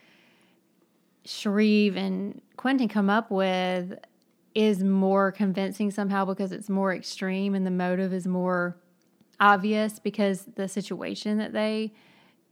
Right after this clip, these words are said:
contend is, is the truth is, is kind of a more, it's a more extreme motive. So I, I guess, but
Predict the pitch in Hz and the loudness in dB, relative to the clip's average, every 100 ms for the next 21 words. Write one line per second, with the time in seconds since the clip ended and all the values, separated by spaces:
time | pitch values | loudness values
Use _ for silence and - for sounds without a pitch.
0 | _ _ _ _ _ _ _ - 214 208 | _ _ _ _ _ _ _ 4 4 4
1 | 214 208 214 180 196 185 - 196 185 185 | 2 4 4 2 -2 -2 -4 -4 -4 -6
2 | 202 196 202 196 185 - - - 196 - | -2 0 0 -2 -6 -8 -16 -8 -8 -2
3 | 202 185 185 185 180 - - _ _ _ | -2 0 0 0 -2 -4 -16 _ _ _
4 | - 220 233 226 185 - 202 190 180 180 | -6 0 4 4 2 -2 -2 0 -2 -2
5 | 185 - - - - 208 226 - 240 247 | -4 -6 -8 -12 -8 2 2 2 0 -2
6 | 233 214 - | 0 -2 -2